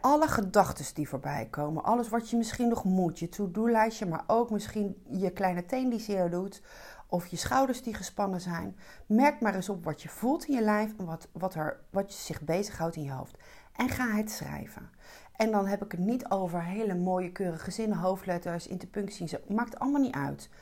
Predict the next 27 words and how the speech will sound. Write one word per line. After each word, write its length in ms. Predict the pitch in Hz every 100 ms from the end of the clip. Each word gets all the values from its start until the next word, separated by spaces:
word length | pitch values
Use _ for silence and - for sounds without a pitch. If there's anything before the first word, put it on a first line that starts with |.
| - -
Schrijf 560 | - - 240 277 339 349
het 140 | -
gewoon 560 | - 185 208 247 254 -
achter 340 | 220 - 208
elkaar 320 | 214 170 170
door. 280 | 160 - - - - - -
Let 280 | 214 226 226
ook 80 | 208
niet 240 | 226 247
op 140 | - 175
netjes 580 | 170 233 277 277 -
schrijven. 680 | - 233 220 220 214 - - - - - - - -
Eh, 220 | - 175 180
ga 380 | 180 - - 294
gewoon 280 | - 247 240
schrijven. 580 | - 180 143 135 - 160 - - -
En 400 | 196 202 202 - -
maakt 320 | 180 214 240 208
niet 180 | 196
uit 260 | - 240 226
wat. 300 | 175 233 302
Weet 300 | 185 214 240
je 80 | -
even 260 | 196 190 180
niet 120 | 175
meer 120 | 170
wat, 260 | 170 160